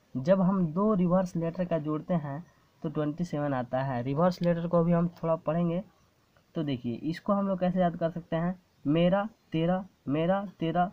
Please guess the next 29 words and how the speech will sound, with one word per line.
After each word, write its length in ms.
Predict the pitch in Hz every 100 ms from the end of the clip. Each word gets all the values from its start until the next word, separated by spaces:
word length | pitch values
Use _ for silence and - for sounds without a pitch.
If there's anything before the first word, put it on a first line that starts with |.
| - _ -
तब 120 | 143
जब 120 | 156 156
मेरा 300 | 165 190 202 -
तेरह 220 | 170 196
हो 100 | 190
जाएगा 280 | 175 156 175
तो 160 | 175 156
उसके 260 | 156 -
just 300 | 143 180 175 -
एक 220 | 175 160
भाग 240 | 165 165 -
एन 180 | 160 170
है, 240 | 147 156 - _ _ _ _ 156
तो 100 | -
एन 280 | 175 202 220 - -
चौदह, 320 | 143 127 107
मेरा 400 | - 143 170 208 214
तेरह, 460 | - 190 202 214 -
एन 260 | 156 190 190
चौदह, 400 | - 131 113 -
इसको 260 | 143 - 185
दोनों 280 | 165 180 185
को 100 | 185
एक 260 | 170 170
साथ 220 | 175 175
याद 180 | 160 147
कर 120 | 147 151
सकते 300 | 151 _ 160
हैं। 200 | 175